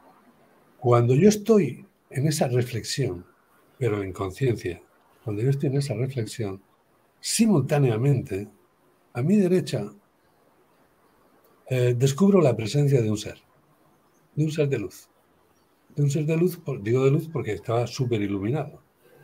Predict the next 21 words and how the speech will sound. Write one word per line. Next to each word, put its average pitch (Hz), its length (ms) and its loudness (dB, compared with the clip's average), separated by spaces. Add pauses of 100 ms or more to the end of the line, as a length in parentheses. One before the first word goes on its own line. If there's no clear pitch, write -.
(240)
Un 113 120 -8
ser 113 180 -6
de 135 120 2
luz, 202 320 2 (520)
todo 120 220 0
blanco, 170 520 0 (400)
el 117 120 -8
pelo 123 220 -2
castaño, 160 560 -2
los 139 200 -6
ojos 120 260 -8
claros, 165 520 -2 (1160)
un 139 140 0
metro 160 260 2
setenta 120 400 -2
y 120 40 -2
cinco 147 280 -4
aproximadamente 117 840 -2
de 110 60 -2
estatura, 156 640 -2 (400)
¿sí? 160 360 -6